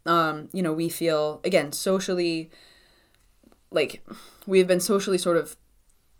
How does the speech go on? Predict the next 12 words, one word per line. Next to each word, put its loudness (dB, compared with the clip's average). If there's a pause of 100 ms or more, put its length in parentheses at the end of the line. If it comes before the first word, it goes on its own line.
(240)
pigeonholed -2
into -4
making -4
ourselves -2
smaller, -4
again, -2
both -4
in -10
sort -8
of -10
dieting -6
and -14